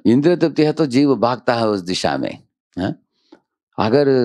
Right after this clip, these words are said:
कृष्ण की सेवा हो, उसमें कुछ कसरत हो तो दूसरे दिशा में भागता हो, हाँ? आप बोलेंगे, "प्रभु जी हम ऐसा नहीं करेंगे।" ठीक है, हम नहीं करेंगे, हमको भगवान की सेवा में रुचि है,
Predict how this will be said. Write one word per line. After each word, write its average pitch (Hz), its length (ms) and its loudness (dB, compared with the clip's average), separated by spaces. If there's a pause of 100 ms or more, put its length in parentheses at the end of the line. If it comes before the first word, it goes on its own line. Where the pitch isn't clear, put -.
(160)
कृष्ण 117 320 -2
की 131 80 0
सेवा 139 320 2
हो, 127 340 0
उसमें 120 280 -4
कुछ 131 140 -2
कसरत 117 420 -2
हो 117 120 0
तो 120 340 -2
दूसरे 123 320 -2
दिशा 98 260 -4
में 85 160 -6
भागता 71 340 -6
हो, 60 240 -12
हाँ? 117 120 -4 (720)
आप 120 160 2
बोलेंगे, 123 520 0
"प्रभु 110 220 -2
जी 107 80 0
हम 104 260 0
ऐसा 101 200 -2
नहीं 101 200 -2
करेंगे।" 85 400 -6 (580)
ठीक 165 120 0
है, 139 60 2
हम 131 120 0
नहीं 131 180 0
करेंगे, 107 340 0
हमको 110 380 -2
भगवान 104 320 -2
की 98 80 -18
सेवा 101 180 0
में 104 120 -2
रुचि 92 280 -4
है, 82 180 -6